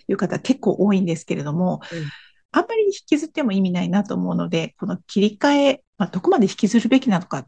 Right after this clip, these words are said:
Speaker 1: というところと、あとどうやって切り替えていくかみたいなお話ができればなと思うんですが、山口さんはその辺どうですか？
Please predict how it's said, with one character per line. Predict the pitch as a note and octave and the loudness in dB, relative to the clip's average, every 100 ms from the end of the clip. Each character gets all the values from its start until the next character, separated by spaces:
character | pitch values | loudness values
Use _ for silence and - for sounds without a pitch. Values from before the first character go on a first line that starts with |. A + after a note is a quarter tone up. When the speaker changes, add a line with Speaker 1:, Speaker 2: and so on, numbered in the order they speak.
| - | -4
Speaker 1:
と | E3+ | -2
い | D#3+ | -2
う | |
と | D#3+ | -4
こ | D#3 | 0
ろ | F#3 | 0
と、 | G#3+ D#3+ - | 0 -2 -2
あ | F#3+ | -6
と | |
ど | F#3 | 0
う | G3 | 0
や | |
っ | |
て | - | 0
切 | - | 0
り | G3+ | -2
替 | - C#4 | 2 2
え | |
て | C#4 | 2
い | - | -2
く | |
か | C#4+ | 2
み | C4+ | 2
た | A3 | 2
い | E3 | 0
な | |
お | D#3+ | 0
話 | F#3 F#3+ | -2 -2
が | G3 | -4
で | G3 | -4
き | - | -2
れ | G#3+ | -2
ば | E3 | -2
な | D#3 D#3 | -4 -6
と | D#3 | -6
思 | D3+ | -6
う | E3+ | -6
ん | |
で | F3+ | -10
す | - | -10
が、 | D#3 D3+ - - - - - | -10 -10 -16 -20 -20 -16 -2
山 | D#4+ | 0
口 | A#4 | 2
さ | - E3+ | 2 2
ん | |
は | F3 | 0
そ | D#3+ | 2
の | F3+ | 4
辺 | F#3 F3 | 4 4
ど | F#3+ | 4
う | |
で | F3 | 2
す | D3+ | -6
か？ | - - F#3 C#4+ | -8 -2 0 0